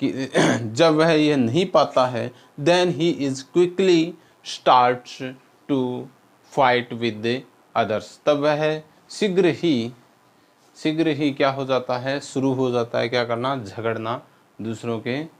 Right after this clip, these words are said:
साथ झगड़ना शुरू हो जाता है। For his, for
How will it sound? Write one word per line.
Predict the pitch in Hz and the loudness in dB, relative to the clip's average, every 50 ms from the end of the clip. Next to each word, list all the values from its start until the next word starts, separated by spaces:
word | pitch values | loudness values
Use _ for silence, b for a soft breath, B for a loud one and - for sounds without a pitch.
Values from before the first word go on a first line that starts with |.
| _ _ - | _ _ -20
साथ | - - 127 117 113 117 113 | -6 -2 0 0 0 0 -2
झगड़ना | 110 107 104 107 104 107 120 143 147 | -4 -4 -4 -4 -6 -6 -6 -6 -6
शुरू | 147 - - 101 104 110 131 156 - b b b b b b b _ _ | -8 -10 -10 -8 -6 -6 -8 -8 -10 b b b b b b b _ _
हो | 170 170 156 | 2 2 4
जाता | 131 120 101 - - - 95 92 90 | 4 2 2 0 -2 -4 -4 -4 -4
है। | 101 92 85 - b b b b b b b _ _ _ _ - - - - - - - - _ _ _ _ _ _ _ _ _ - - - - - - B B B B B B B B B B B B _ _ _ _ _ _ _ _ _ _ _ _ _ _ _ - - _ _ _ _ _ _ _ _ _ - - - - | -6 -8 -8 -10 b b b b b b b _ _ _ _ -18 -18 -14 -6 -4 -4 -4 -4 _ _ _ _ _ _ _ _ _ -20 -20 -20 -16 -12 -6 B B B B B B B B B B B B _ _ _ _ _ _ _ _ _ _ _ _ _ _ _ -20 -20 _ _ _ _ _ _ _ _ _ -20 -20 -4 0
For | 160 165 165 165 165 - - _ _ _ _ _ - | 2 4 4 2 0 -4 -14 _ _ _ _ _ -4
his, | 156 - 147 127 127 139 147 151 - - - _ _ _ _ _ _ _ _ _ _ _ _ _ _ _ _ _ _ _ _ _ _ _ _ _ _ _ _ _ _ _ _ _ _ _ _ _ _ _ _ _ _ _ _ _ _ _ _ _ _ _ _ _ _ _ _ _ _ _ _ _ _ _ _ _ _ _ _ _ _ _ _ _ _ _ _ _ _ _ _ _ _ _ _ _ _ _ _ _ _ _ _ _ _ _ _ | -4 -2 -2 -4 -6 -8 -8 -10 -14 -20 -20 _ _ _ _ _ _ _ _ _ _ _ _ _ _ _ _ _ _ _ _ _ _ _ _ _ _ _ _ _ _ _ _ _ _ _ _ _ _ _ _ _ _ _ _ _ _ _ _ _ _ _ _ _ _ _ _ _ _ _ _ _ _ _ _ _ _ _ _ _ _ _ _ _ _ _ _ _ _ _ _ _ _ _ _ _ _ _ _ _ _ _ _ _ _ _ _
for | - - 156 151 147 143 143 139 151 | -4 0 2 2 4 2 2 -2 -4